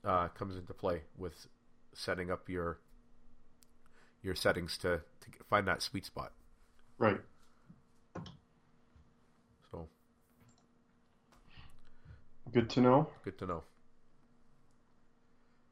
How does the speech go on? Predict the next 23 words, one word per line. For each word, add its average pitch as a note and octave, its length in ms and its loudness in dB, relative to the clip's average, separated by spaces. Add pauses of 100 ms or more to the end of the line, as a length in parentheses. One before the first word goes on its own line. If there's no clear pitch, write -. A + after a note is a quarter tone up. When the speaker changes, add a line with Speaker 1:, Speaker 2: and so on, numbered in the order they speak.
(3000)
Speaker 1:
Unawk-, G2+ 340 2 (400)
uh, F#2 140 8 (120)
unawkward, G#2+ 680 6 (140)
no, G#2 80 4
completely F#2+ 360 -6
awkward F#2+ 300 2
silence. E2 540 0 (800)
Here F2+ 100 -2
we E2 60 0
go. D#2+ 160 -4 (200)
Speaker 2:
No, C#3 160 10
I C3+ 120 6
think C#3 240 6
everyone's B2 420 6
just - 400 -2
digesting G#2 680 4
the G#2 80 4
information G#2 600 0
they A2 60 0
were A2+ 140 2
just - 220 0
given. A#2+ 320 0 (300)
Speaker 1:
Probably. F2 440 4